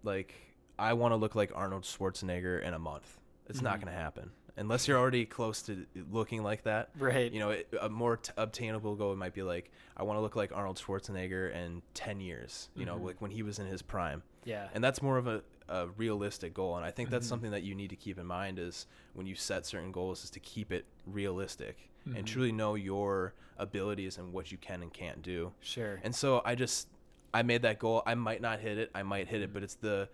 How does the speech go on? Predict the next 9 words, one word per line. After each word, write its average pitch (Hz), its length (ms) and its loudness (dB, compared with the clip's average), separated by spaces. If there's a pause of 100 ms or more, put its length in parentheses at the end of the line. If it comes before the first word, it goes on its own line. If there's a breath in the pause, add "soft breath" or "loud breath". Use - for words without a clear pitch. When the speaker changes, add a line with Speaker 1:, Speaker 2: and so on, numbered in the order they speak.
(320 loud breath)
Speaker 1:
it's - 160 -6
the 120 140 4
attempt - 500 -4 (380)
that, 87 260 0 (320)
that 82 180 -2
matters. 78 520 -8
Speaker 2:
Well, 139 140 2
that 147 140 10
was, 151 220 8